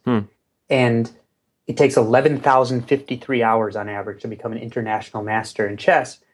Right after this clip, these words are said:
Speaker 2: but some people have made it by three thousand hours, and some people are still being tracked at twenty-five thousand hours, and they still haven't made it.
Speaker 1: <laughs>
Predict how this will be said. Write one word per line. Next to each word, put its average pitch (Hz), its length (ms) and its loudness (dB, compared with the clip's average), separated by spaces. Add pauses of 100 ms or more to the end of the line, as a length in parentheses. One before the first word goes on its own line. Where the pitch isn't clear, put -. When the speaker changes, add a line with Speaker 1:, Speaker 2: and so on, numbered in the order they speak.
Speaker 2:
but 135 140 -4
some 160 140 4
people 160 200 2
have 120 100 0
made 120 200 2
it 117 120 2
by 104 140 2
three 170 320 -4
thousand 98 400 0
hours, 95 420 -8 (380)
and 117 180 -8
some 175 200 0
people 139 200 -2
are 113 60 4
still 165 380 0
being 131 240 2
tracked 127 320 2
at 117 80 -6
twenty-five 123 500 0
thousand 98 320 -4
hours, 101 260 -2
and - 60 -18
they 110 80 -6
still 185 300 2
haven't 104 280 -2
made 92 200 -4
it. - 180 -14
Speaker 1:
<laughs> 95 320 -4